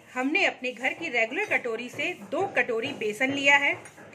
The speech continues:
उसी कटोरी के नाप से हमने लिया है दो कटोरी पानी। बेसन में हम ऐड करेंगे वन फोर्थ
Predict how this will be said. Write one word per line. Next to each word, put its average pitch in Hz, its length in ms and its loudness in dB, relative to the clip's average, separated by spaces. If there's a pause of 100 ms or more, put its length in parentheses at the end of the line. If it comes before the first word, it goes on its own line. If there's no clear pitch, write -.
(320)
उसी 311 220 6
कटोरी 339 340 2
के 339 140 0
नाप 320 260 0
से 381 180 0
हमने 311 280 0
लिया 311 200 4
है 311 340 -4
दो 269 140 2
कटोरी 320 360 0
पानी। 208 480 -6 (1300)
बेसन 320 360 4
में 415 80 -2
हम 403 180 -2
ऐड 254 280 2
करेंगे 320 380 0 (1500)
वन 370 200 4
फोर्थ 415 360 -2